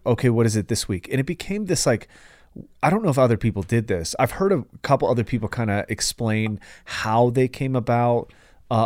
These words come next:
uh, behind the paywall, how they would, like, "Oh man, it's Monday, I gotta check this thing." It was like a ritual. It's kinda what you look forward to. And I don't, it was, like, kinda like my weekly dose of, "This isn't bullshit. This is gonna be, this is gonna be thoughtful. This is gonna be provoking.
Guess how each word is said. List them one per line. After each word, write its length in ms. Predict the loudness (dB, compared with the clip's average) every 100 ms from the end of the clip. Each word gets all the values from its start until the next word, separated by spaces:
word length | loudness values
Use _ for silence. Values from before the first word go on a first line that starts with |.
| 0
uh, 100 | -2
behind 340 | 0 0 0
the 60 | 0
paywall, 340 | 0 2 2
how 120 | 2
they 100 | 2
would, 200 | 0 0
like, 280 | 0 -2 -2 0
"Oh 100 | 2
man, 200 | 2 0
it's 120 | -2
Monday, 240 | -2 0 0
I 40 |
gotta 180 | 0 -2
check 280 | -2 -6 -4
this 200 | -6 -2
thing." 200 | -2 -2
It 20 |
was 100 | -2
like 140 | -2
a 60 | -2
ritual. 720 | -2 -2 0 -2 -2 -4 -6 -10 -20 -20 -20 -20 -2
It's 180 | 0 0 -6
kinda 220 | -2 0
what 180 | 0 0
you 140 | 0
look 260 | 0 0 -2
forward 400 | 2 2 4 2
to. 180 | 0 -2
And 100 | 0
I 80 | 0
don't, 140 | -2 -4
it 220 | -4 -2
was, 160 | -2 2
like, 140 | 0
kinda 240 | 2 -2 0
like 220 | -2 0
my 120 | -2
weekly 480 | 0 0 -2 -2 -4
dose 520 | 0 2 4 2 -2 -8 -16 -20 _ _
of, 520 | 2 4 4 0 -2 -16 _ _
"This 280 | 0 2 2
isn't 320 | 2 0 -2
bullshit. 540 | -2 -2 0 0 0 0
This 180 | -4 -2
is 140 | -4
gonna 240 | -2 -2
be, 540 | 0 0 0 -2 -4 -4
this 160 | -4 -2
is 100 | -2
gonna 180 | -2 0
be 100 | -4
thoughtful. 580 | 0 2 2 0 -2 0
This 120 | -2
is 60 | -4
gonna 80 |
be 100 | -4
provoking. 720 | -4 -6 0 0 2 0 -2